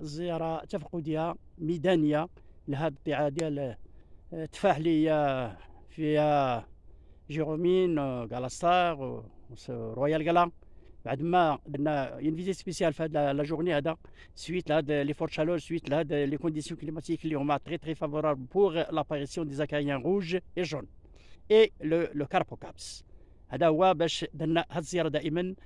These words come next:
تفقديه. لذا كنصح دائماً باش الواحد يكتف في المراقبه، بالخصوص في هذا ال، آه، الشهر الاخير، آه،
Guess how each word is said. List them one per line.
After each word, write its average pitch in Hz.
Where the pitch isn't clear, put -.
تفقديه. 160
لذا 170
كنصح 170
دائماً 165
باش 156
الواحد 156
يكتف -
في -
المراقبه، 160
بالخصوص 170
في 160
هذا 151
ال، 135
آه، 143
الشهر 165
الاخير، 196
آه، 151